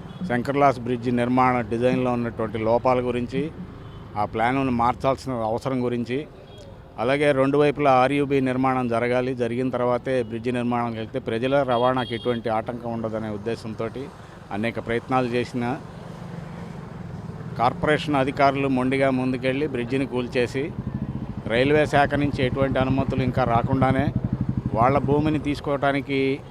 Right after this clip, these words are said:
వాళ్ళ కాంపెన్సేషన్‌కి ఇవ్వాల్సిన ల్యాండ్ గురించి కూడా తేల్చకుండానే బ్రిడ్జిని కూల్చేసి ప్రజల్ని చాలా తీవ్రమైనటువంటి ఇబ్బందులకు గురి చేశారు. ఈ నేపథ్యంలో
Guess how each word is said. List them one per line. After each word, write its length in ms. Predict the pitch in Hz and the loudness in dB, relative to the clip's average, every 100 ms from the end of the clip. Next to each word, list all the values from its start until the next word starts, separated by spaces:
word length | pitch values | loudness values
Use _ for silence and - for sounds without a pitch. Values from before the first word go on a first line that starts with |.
| - 120 | -8 -4
వాళ్ళ 140 | 123 123 | -2 2
కాంపెన్సేషన్‌కి 720 | 123 135 139 156 131 139 139 | 2 4 0 0 -2 -2 0
ఇవ్వాల్సిన 340 | 127 131 135 131 120 | 0 0 -2 -2 0
ల్యాండ్ 240 | 120 131 131 | 0 0 0
గురించి 220 | 127 127 120 | -2 -4 -4
కూడా 120 | 123 110 | -4 -2
తేల్చకుండానే 640 | 117 120 127 127 127 127 160 - - - - - - | -2 -2 -4 -2 -2 -2 -6 -12 -18 -18 -18 -14 -6
బ్రిడ్జిని 320 | 117 120 143 135 | -4 0 -2 0
కూల్చేసి 500 | 135 127 135 117 147 131 123 | -2 2 0 0 0 0 0
ప్రజల్ని 340 | 123 131 131 123 | 0 0 -2 -2
చాలా 160 | 120 117 | -2 0
తీవ్రమైనటువంటి 720 | 123 131 131 131 127 123 120 113 | 0 2 0 0 -4 -4 -6 -4
ఇబ్బందులకు 360 | 120 123 120 113 | -2 -2 -2 -6
గురి 100 | 110 | -4
చేశారు. 340 | 113 107 113 170 - - 123 | -4 -2 -4 -6 -10 -14 -4
ఈ 60 | 120 | 0
నేపథ్యంలో 520 | 131 135 143 139 143 | 0 0 0 0 0